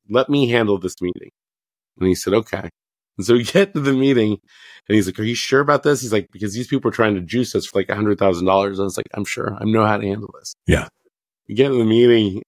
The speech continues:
Speaker 1: and, uh, these guys are like, "Yeah, we lost a lot of money in the pandemic. You know, the prices are go-, going up. You know, I know renting a microphone was nine dollars. Uh, now that's sixteen dollars."
Speaker 2: Yeah.
Speaker 1: And I said,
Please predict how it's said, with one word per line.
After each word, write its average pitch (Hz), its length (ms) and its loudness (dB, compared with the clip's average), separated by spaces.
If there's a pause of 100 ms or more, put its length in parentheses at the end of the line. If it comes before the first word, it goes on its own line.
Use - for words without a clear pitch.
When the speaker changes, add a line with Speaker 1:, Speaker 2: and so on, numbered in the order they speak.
Speaker 1:
and, 95 320 2
uh, 90 300 0 (180)
these 101 220 -12
guys 104 260 -10
are 101 40 -10
like, 104 200 -10
"Yeah, 143 320 0
we 117 80 -12
lost 113 400 -12
a 117 40 -8
lot 117 100 -6
of 117 40 -4
money 120 220 2
in 120 80 2
the 113 60 0
pandemic. 113 680 0 (520)
You 101 80 -4
know, 104 200 2
the 92 120 -6
prices 110 480 -4
are 98 60 -6
go-, 110 280 -4
going 113 300 -4
up. 127 280 2
You 113 60 -6
know, 107 80 -4
I 110 60 -2
know 117 360 -2
renting 120 280 -2
a - 20 2
microphone 113 500 2
was 95 140 0
nine 143 240 4
dollars. 135 520 4 (380)
Uh, 113 380 0
now 113 160 4
that's 110 220 0
sixteen 90 380 -8
dollars." - 420 -20
Speaker 2:
Yeah. - 180 -2 (640)
Speaker 1:
And 104 120 2
I 101 120 2
said, 104 260 -2